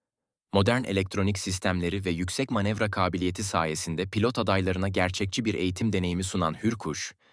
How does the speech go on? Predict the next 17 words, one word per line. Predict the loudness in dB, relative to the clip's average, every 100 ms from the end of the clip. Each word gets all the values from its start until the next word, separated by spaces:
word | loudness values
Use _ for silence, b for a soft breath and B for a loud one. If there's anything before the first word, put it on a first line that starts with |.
| b b b
aynı | 2 2 2
zamanda | 2 2 0 0
hafif | 0 -2 -4
taarruz | 0 2 2 0
versiyonlarıyla | 0 0 -2 -2 0 0 -2 -2
da | 0
askeri | 0 0 0 0
görevlerde | 2 2 2 0 0
kullanılabilecek | -4 -2 0 0 0 0 0 -2 -2
bir | -4
platform | 0 0 0 0 0
olarak | 0 -2 -4
tasarlanmıştır. | -6 -2 -2 0 -2 -6 -8 -10 -12 _ _ _ _ _ _ _ -2
Bu | 0
araçların | 2 0 -2 0 0
her | 0 0 0
biri, | -2 -4 -6